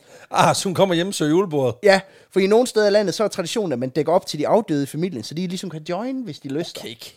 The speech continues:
Speaker 1: <laughs> Det er åben Discord-kanal. Prøv at, du melder bare ind. Det kommer, det er fint nok. Der er en tallerken. Der er altid plads.
Speaker 2: <laughs> Og det er rimelig træls,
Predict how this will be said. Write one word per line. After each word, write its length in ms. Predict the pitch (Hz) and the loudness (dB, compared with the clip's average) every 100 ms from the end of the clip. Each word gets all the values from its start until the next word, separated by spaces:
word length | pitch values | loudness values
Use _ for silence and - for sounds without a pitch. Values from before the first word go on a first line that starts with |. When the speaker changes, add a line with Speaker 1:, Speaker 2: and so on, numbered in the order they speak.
| - | -12
Speaker 1:
<laughs> 120 | 151 - - - _ _ - _ _ - | -12 -12 -16 -18 _ _ -20 _ _ -4
Det 80 | 180 | -4
er 40 | |
åben 280 | - 170 156 | 0 -2 -2
Discord-kanal. 720 | 143 135 139 113 139 127 113 _ 190 160 - - - | -4 -4 -4 -6 -6 -6 -8 _ -2 -2 -4 -8 -8
Prøv 120 | - 151 | 2 4
at, 60 | |
du 60 | 151 | 6
melder 180 | 160 151 | 4 8
bare 200 | 175 175 | 8 6
ind. 140 | 180 | 0
Det 100 | 156 | -2
kommer, 240 | 175 175 | 0 0
det 120 | 151 175 | 0 -2
er 40 | |
fint 140 | 214 | -2
nok. 200 | 175 165 | -2 -2
Der 60 | 175 | 0
er 40 | |
en 60 | 180 | 0
tallerken. 360 | 180 165 160 120 | 2 2 0 -4
Der 60 | 156 | -2
er 40 | |
altid 200 | 156 208 | 0 0
plads. 300 | 156 139 - - _ - | 0 -2 -2 -12 _ -20
Speaker 2:
<laughs> 260 | - - | -20 -4
Og 60 | 175 | 4
det 60 | 190 | 4
er 60 | |
rimelig 240 | 220 254 254 | 6 2 2
træls, 400 | 190 196 226 | 4 4 2